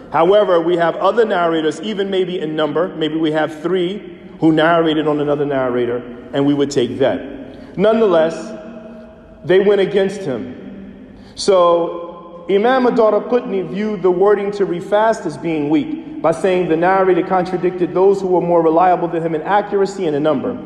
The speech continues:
Not to mention that the number he opposed totaled forty narrators, and not one of them ever mentioned in this hadith,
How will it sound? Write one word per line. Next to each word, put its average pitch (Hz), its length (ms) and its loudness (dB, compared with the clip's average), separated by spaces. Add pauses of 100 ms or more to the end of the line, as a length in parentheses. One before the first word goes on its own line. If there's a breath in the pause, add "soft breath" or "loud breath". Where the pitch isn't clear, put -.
(240 loud breath)
Not 202 260 2
to 214 120 2
mention 196 340 0
that 160 160 0
the 156 80 0
number 175 380 0
he 170 140 -2
opposed 175 1200 2
totaled 139 400 -4
forty 175 320 -4
narrators, 160 680 -6 (380 loud breath)
and 135 120 0
not 127 200 2
one 160 200 2
of 160 160 2
them 156 180 0
ever 151 260 2
mentioned 139 420 -2
in 123 120 0
this 123 100 0
hadith, 120 460 -2